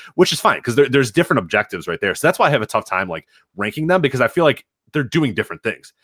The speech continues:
What A E W is doing is different than what New Japan's doing, and what New Japan's doing is a little bit different than what Dragon Gate's doing. So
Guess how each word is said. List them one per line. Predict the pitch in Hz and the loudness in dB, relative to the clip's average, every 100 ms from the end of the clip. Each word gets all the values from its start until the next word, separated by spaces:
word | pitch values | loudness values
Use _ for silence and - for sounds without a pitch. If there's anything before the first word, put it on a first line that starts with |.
| _ - | _ -2
What | 135 | 2
A | |
E | 151 | 4
W | 147 139 | 2 2
is | 120 87 | -2 -2
doing | 113 98 | -4 -4
is | 90 | -6
different | 110 104 | -6 -6
than | 92 | -8
what | 87 | -8
New | 90 | -10
Japan's | 80 - 90 76 | -12 -10 -10 -10
doing, | 73 67 | -16 -16
and | 76 | -12
what | 82 82 | -8 -8
New | 95 101 | -8 -6
Japan's | 110 - 117 101 | -6 -2 -2 -2
doing | 82 92 | -4 -4
is | 82 | -4
a | 87 | -4
little | 98 | -2
bit | 92 | -2
different | 90 90 | -2 -4
than | 87 | -6
what | 82 | -6
Dragon | 87 85 82 | 0 0 0
Gate's | 80 | -6
doing. | - 82 | -6 -8
So | - 98 | -4 -4